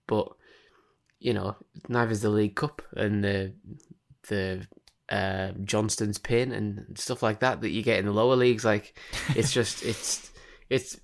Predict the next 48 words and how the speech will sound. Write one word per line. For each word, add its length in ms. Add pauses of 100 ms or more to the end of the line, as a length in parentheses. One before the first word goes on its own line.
and 280
as 140
well, 420
as 160
it, 100
when 140
it 100
works 320
out 220
as 100
the 100
two 340
clear 400
best 220
teams 280
in 60
the 80
country, 420
which 200
it, 220 (600)
you 120
know, 100 (180)
does 240
more 280
than 180
it 140
doesn't, 400 (680)
then 140
I 80
think 260
it's, 400
you 160
know, 220 (180)
it's 200
something 380
to 140
watch. 300
Like, 320 (180)
it's 180
gonna 160
be 120
a 40
good 220
game 380 (480)
on 440
Saturday, 580
even 300
though, 320